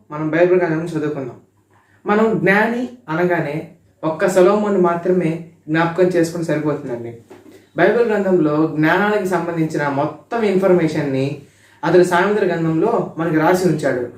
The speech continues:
మనం సామెతల గ్రంథంలో లాభాల గురించి వెతికినట్లయితే కొన్ని లాభాలు మనకు కనిపిస్తాయి. మనం వాటిని లేఖన భాగంలో చదువుకుందాం. సామెతల గ్రంథం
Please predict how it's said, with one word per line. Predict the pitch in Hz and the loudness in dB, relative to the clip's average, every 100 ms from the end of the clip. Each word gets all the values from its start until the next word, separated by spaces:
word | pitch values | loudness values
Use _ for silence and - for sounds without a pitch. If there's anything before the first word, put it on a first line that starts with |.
| - - | -20 -8
మనం | 190 208 | -2 0
సామెతల | 202 226 262 254 | 2 2 2 2
గ్రంథంలో | 226 202 185 156 147 165 - - - - - - | 2 2 2 2 0 -2 -6 -18 -20 -20 -20 -8
లాభాల | 151 165 214 233 | 0 2 4 4
గురించి | 208 202 165 | 2 -4 0
వెతికినట్లయితే | 156 160 165 147 143 165 214 175 147 | -2 -2 -4 -4 -4 -2 -2 -2 0
కొన్ని | 185 175 | 2 4
లాభాలు | 165 196 226 180 | 4 4 2 2
మనకు | 156 151 | -2 -4
కనిపిస్తాయి. | 151 151 - - - - - - - 185 | -6 -6 -8 -10 -16 -18 -18 -18 -8 0
మనం | 190 | 4
వాటిని | 185 185 185 | 4 4 4
లేఖన | 185 208 220 185 | 4 4 -2 0
భాగంలో | 175 160 185 170 | 0 0 -2 -4
చదువుకుందాం. | 147 147 - - - - - - - - - - - - - - - - - - - - | -4 -8 -10 -12 -14 -14 -14 -16 -16 -16 -16 -14 -14 -14 -16 -18 -18 -20 -20 -20 -14 -2
సామెతల | 196 220 202 170 135 | 2 2 4 2 2
గ్రంథం | 135 165 | -2 -4